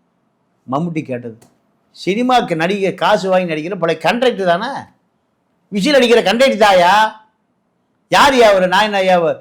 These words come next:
நேதாஜியோட நடிச்சேன், இல்ல உமர் முக்தாரோட நடிச்சேன்? அறிவு கட்ட ப-, ரிப்போர்ட்டரா இருக்க நீ?"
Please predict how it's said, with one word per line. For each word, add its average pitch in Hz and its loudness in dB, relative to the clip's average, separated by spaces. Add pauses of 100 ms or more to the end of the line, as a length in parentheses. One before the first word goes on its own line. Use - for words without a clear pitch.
(220)
நேதாஜியோட 196 2
நடிச்சேன், 196 -6 (640)
இல்ல 196 -2 (480)
உமர் 254 0
முக்தாரோட 214 2
நடிச்சேன்? 196 -2 (800)
அறிவு 202 -6
கட்ட 165 -6
ப-, 127 -6
ரிப்போர்ட்டரா 147 -4
இருக்க 120 -6
நீ?" 123 -14